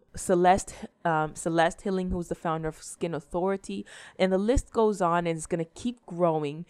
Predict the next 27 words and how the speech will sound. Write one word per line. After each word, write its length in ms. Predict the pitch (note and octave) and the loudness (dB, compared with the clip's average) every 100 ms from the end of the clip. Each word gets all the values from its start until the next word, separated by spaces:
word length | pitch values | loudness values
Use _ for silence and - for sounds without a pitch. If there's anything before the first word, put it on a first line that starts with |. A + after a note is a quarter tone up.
| - - - _ _ _ _ | -18 -20 -20 _ _ _ _
And, 420 | F#3 F#3 F3+ F#3 F#3+ | -2 2 2 0 0
you 60 | |
know, 140 | F#3+ F3 | 0 0
we 140 | G3+ | 0
just 220 | C#4+ - | -4 -4
wanted 300 | A#3+ A#3 A3 | -2 0 0
to 100 | - | -4
bring 320 | D3+ F3 C4+ | -4 0 2
you 100 | D4 | 4
their 180 | D#4 C4+ | 8 8
stories 560 | - - D#3+ D#3 D#3 - | 6 0 0 0 -2 -2
in 180 | E3 E3 | -2 0
order 220 | G3 G#3 | 0 -2
for 140 | - | -6
you 80 | F3+ | -10
to 120 | F3 | -8
be 140 | D#3 D#3 | -6 -6
inspired 500 | D3 - D#3 D#3 D3+ | -6 -4 0 0 0
and 160 | D3 | -2
motivated, 540 | C#3+ D#3 E3 D3 D3 E3+ | -2 -2 -2 -2 -4 -4
and 260 | G3 G3 | -4 -2
realizing 460 | G#3+ D4 C4+ G#3+ G3 | 0 2 2 0 -4
just 200 | F3+ - | -6 -8
how 180 | F#3 F3+ | -4 -2
much 400 | F3+ F3 E3+ - | 0 -2 -4 -4
everybody 460 | D#3 D#3+ D#3+ D#3 C#3 | -4 -4 -6 -6 -4
loved 420 | C#3 C#3+ D3 | -2 0 -2